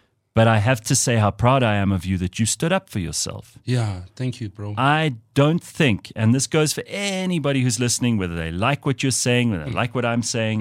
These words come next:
Speaker 2: Mm.
Speaker 1: or not, I don't think that the world is going to protect any of us. You have to stand up for yourself.
Speaker 2: True.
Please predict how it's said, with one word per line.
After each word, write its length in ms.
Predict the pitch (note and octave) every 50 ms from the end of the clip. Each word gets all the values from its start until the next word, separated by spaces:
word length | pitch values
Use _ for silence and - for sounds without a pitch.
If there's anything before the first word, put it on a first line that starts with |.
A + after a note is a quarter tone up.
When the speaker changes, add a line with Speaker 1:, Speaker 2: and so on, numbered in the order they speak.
| A#2+ A2
Speaker 2:
Mm. 40 | G2+
Speaker 1:
or 100 | G2 F#2+
not, 340 | F#2+ F#2 F2+ F2 - - - _ - - _ _ _ _ _ _ _ _ _ _ _ _ -
I 140 | B2 D3+ E3
don't 200 | F3+ F#3 F3+ -
think 300 | - - D3+ C#3 - -
that 180 | A#2+ A2 -
the 80 | - G#2+
world 520 | F#2+ G2+ G#2 G#2+ G#2+ A2 A2 A2 G2+ - -
is 140 | - F#2+ -
going 240 | - G#2+ G2 G2 F2+
to 100 | - -
protect 520 | - - F2+ - - - F#2+ F2+ _ - _ -
any 220 | - G2 F#2+ F#2+ F2
of 100 | D#2+ D#2
us. 380 | D2 C#2+ - - - - - -
You 120 | G2 G2+
have 340 | E2+ - G2+ A#2 A#2 A2 -
to 100 | - A#2+
stand 320 | - - - G#2+ G2+ G2+ G2
up 100 | F#2 -
for 120 | - -
yourself. 640 | F#2 F2+ F2 D#2+ - - - E2+ D2+ C#2 - - - -
Speaker 2:
True. 340 | - - C#4+ B3 F3 A#2